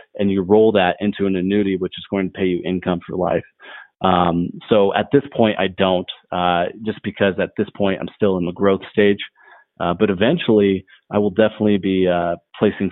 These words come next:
some of my assets inside an annuity, a good one. Um, but there's, so there's a lot of good ones out there, and there's some bad ones out there. And if there's anyone listening to this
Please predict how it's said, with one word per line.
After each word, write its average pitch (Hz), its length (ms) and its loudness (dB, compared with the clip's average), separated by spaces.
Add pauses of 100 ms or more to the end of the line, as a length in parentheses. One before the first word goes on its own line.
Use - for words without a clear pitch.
(100)
some 107 160 2
of 98 120 -2
my 92 140 -2
assets 90 460 -4
inside 90 540 -2
an 90 100 -6
annuity, 87 480 -4
a 90 80 -2
good 95 220 0
one. 87 260 -6 (480)
Um, 87 380 -2
but 90 220 0
there's, 101 300 0
so 110 140 4
there's 107 180 2
a 104 40 4
lot 107 220 4
of 107 60 -6
good 120 140 2
ones 127 220 2
out 120 200 2
there, 117 200 2
and 110 100 0
there's 92 140 -8
some 95 120 -10
bad 107 280 0
ones 107 200 -6 (120)
out 104 220 -4
there. 107 280 -2 (380)
And 101 400 -2
if 110 120 -4
there's 123 240 -4
anyone 135 300 2
listening 127 340 2
to 113 60 -4
this 110 180 0